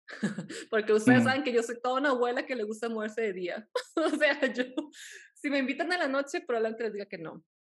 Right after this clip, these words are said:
Speaker 1: Pero si me invitan para un brunch o un café o algo así, más que bienvenidos. Ahí sí, me
Speaker 2: Ujú.
Speaker 1: apunto siempre.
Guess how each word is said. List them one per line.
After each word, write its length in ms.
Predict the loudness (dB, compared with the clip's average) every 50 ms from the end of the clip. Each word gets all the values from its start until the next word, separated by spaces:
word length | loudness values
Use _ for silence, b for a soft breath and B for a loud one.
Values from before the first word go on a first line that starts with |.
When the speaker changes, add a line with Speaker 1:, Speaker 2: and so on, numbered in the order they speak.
| _ _ _ _ _ _ -2
Speaker 1:
Pero 160 | 0 0 0
si 120 | 0 -2
me 60 | -2 -2
invitan 280 | -2 0 0 0 0 0
para 180 | 0 0 0
un 140 | 0 0 0
brunch 360 | 0 0 0 2 0 0 -2 -2
o 60 | -4
un 120 | -4 -4
café 340 | -4 -6 -6 -6 -6 -4 -2
o 40 | -2
algo 140 | -2 -2 -4
así, 200 | -4 -4 -4 -4 -6 -10 -20 _ _ _ _ _ _ _ _ _ -12
más 440 | -10 -6 -4 -4 -4 -4 -6 -4 -4
que 120 | -2 0
bienvenidos. 760 | 0 0 0 0 -2 -4 -6 -8 -8 -8 -10 -12 -14 -18 -14 -10
Ahí 180 | -10 -8 -8 -8
sí, 320 | -8 -6 -2 2 2 2 2
me 80 | 2
Speaker 2:
Ujú. 0 |
Speaker 1:
apunto 480 | 0 -2 -2 -4 -6 -6 -6 -6 -6 -6 -8
siempre. 440 | -12 -12 -12 -10 -12 -14 -16 -16